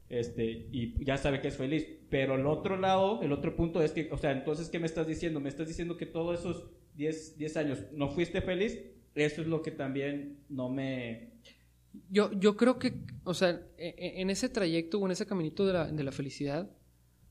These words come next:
Speaker 2: tienes que encontrar tu pasión y tu, y tu sentido de vida. Mu-, para muchos, güey, o para varios,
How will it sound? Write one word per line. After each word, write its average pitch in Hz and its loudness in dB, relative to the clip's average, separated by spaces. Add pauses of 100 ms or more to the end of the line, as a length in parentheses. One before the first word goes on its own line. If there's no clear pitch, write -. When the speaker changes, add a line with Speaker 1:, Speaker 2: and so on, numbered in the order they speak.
(320)
Speaker 2:
tienes 165 -2
que 208 -2
encontrar 170 -2
tu 190 -6
pasión 160 -2
y 180 -2
tu, 160 -4
y 147 -14 (200)
tu 143 -4
sentido 160 -4
de 139 -4
vida. 165 2 (640)
Mu-, 160 -2
para 151 6
muchos, 175 4
güey, 208 4
o 196 0
para 147 2
varios, 151 2